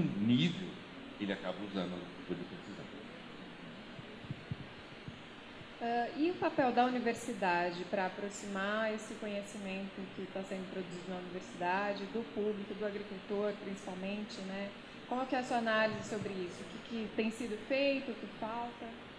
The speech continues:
Speaker 1: Tá. Bom, é, a agricultura de precisão no Brasil, no mundo, de modo geral, mas pensar que é de mil novecentos e noventa e nove pra cá que ela começou a se desenvolver mais.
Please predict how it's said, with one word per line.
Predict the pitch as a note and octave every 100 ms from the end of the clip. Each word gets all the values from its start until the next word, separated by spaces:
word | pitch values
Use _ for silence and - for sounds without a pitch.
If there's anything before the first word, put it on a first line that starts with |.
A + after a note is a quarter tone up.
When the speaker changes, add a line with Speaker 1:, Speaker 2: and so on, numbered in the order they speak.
| - -
Speaker 1:
Tá. | - - - - - - - - -
Bom, | F#2+ - -
é, | G2 F2+ F2+ F2 F2 E2+ E2+ E2 - - - -
a | G2+
agricultura | A2 - C#3 B2+
de |
precisão | - G2 F#2+ G#2
no | G2 E2 -
Brasil, | E2+ E2+ G#2 G#2 - - - - -
no |
mundo, | F#2+ F#2+ F#2
de | E2+ D#2+
modo | D#2+ E2
geral, | E2 E2 D#2+
mas | - - - - - - - F#2
pensar | G2
que | F#2+
é | F#2
de | F2 E2 - - - -
mil | F#2+
novecentos | F#2+ F2+
e |
noventa | F#2 F#2 F2
e | E2
nove | F2 F#2+ F#2 - - - - - - -
pra | G2 F2+
cá | F2+ F2 - F2 -
que | F2+
ela | F2
começou | F2 F2 E2 F2 F2
a |
se | - F2+ E2+ - - - - -
desenvolver | E2 F2 F#2 D#2+ D#2+
mais. | D#2 -